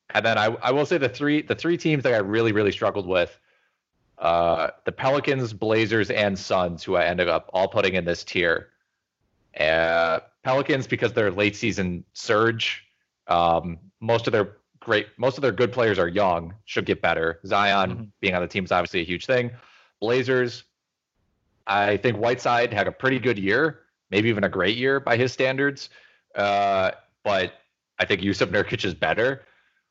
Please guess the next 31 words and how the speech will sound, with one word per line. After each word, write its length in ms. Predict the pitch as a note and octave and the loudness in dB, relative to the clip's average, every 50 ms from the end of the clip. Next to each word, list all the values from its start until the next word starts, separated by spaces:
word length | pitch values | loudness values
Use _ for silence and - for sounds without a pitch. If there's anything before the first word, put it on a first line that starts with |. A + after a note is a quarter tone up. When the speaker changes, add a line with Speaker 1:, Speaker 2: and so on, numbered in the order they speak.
| _ _ _ | _ _ _
Speaker 1:
I'm 300 | - A2+ A#2+ C3 C#3 D3 | -2 0 2 2 0 0
just 160 | C3+ D#3 - - | 0 0 0 0
con-, 180 | E3 C3 A#2+ - | 0 -2 -2 0
I, 160 | - A#2 A#2 A#2+ - - | 0 0 0 2 0 0
I'm 140 | B2+ B2+ C3 | 0 0 0
just 140 | D3+ D3+ - | 0 0 0
not 160 | E3 C#3+ - | 0 -2 -2
sure 640 | - - A#2 A2+ A2+ A#2 A#2 A2 G#2+ G2 F#2 F#2 - _ _ _ _ _ _ - | -2 0 0 2 4 4 4 4 4 2 0 -2 -6 _ _ _ _ _ _ -2
how, 240 | - A2+ A#2 B2 B2 A#2+ | 0 0 0 0 -4 -4
how 100 | G#2 A2+ | -2 0
much 200 | A2+ A#2+ B2 - | 0 2 2 2
of 60 | C#3+ | 2
their 120 | A#2 A2+ G2 | 2 2 2
struggles 420 | - - A2 G2 F#2+ G#2+ G2+ F2 | 2 2 0 0 2 0 0 0
was 140 | F#2+ F2+ D#2+ | -2 -4 -2
based 340 | - G2+ F#2+ F#2+ F2+ - - | 0 2 2 2 2 0 0
on, 420 | F#2+ F2+ F#2 F2+ F2 E2+ E2+ E2 D#2 - _ _ _ _ _ _ _ _ _ _ _ _ _ _ _ _ _ _ - | 2 2 2 2 0 -2 -4 -8 -12 -14 _ _ _ _ _ _ _ _ _ _ _ _ _ _ _ _ _ _ -8
uh, 540 | - F2 F2 F2 F2 F2 F2 F2 F2 E2+ - - _ _ _ _ _ - F#2+ | -6 -4 -2 -2 -2 0 2 2 2 2 0 -2 _ _ _ _ _ -10 -4
the 180 | - G2+ F#2+ | 0 0 0
Whiteside 840 | F2+ F2 F2+ F#2+ G#2+ A2 A2 A2 - C3 A#2 A2 G#2 G2 G2+ G2 F#2 F2 - _ _ _ _ _ _ _ _ | 0 0 0 0 2 0 0 -2 0 0 2 4 4 2 2 0 -2 -6 -12 _ _ _ _ _ _ _ _
replacement 560 | - G2+ - - - G#2+ G2+ F2+ - A2 G2+ | -8 -8 -6 -2 0 0 0 0 0 -2 -2
for 140 | F#2 - G2+ | 0 0 2
Yusuf 300 | G2 G2 F#2+ - G2+ - | 2 2 2 0 -2 -2
Nurkic 460 | G2 F#2+ F#2+ F#2 - G#2 F#2+ F2+ - - | 0 0 0 2 0 0 -2 -2 -4 -6
or 420 | - G2+ F#2+ G2 G2 F#2 F#2 F2+ F2 | -4 0 2 2 2 2 2 0 0
just 320 | - - G#2+ F#2+ F2 - | -2 -2 -2 -2 -2 -4
really, 480 | F#2 F#2 F2+ F#2 G2 G2+ G2+ G2+ G2 F#2 | -6 -6 -4 0 0 2 2 2 2 0
really, 380 | E2+ F2+ F#2+ G2 F#2+ F#2+ F2+ | 0 0 2 2 2 0 -2
really 500 | E2+ E2+ E2+ E2 F#2 F2+ F#2 F2+ F2+ F2 | -4 -6 -6 -2 0 2 2 2 0 -2
poor 300 | D#2+ - G#2 F#2+ F2 E2+ | -2 -2 0 0 0 0
depth. 420 | E2 E2 D2+ D2 C#2+ - - - | 0 -2 -2 -2 -4 -8 -12 -20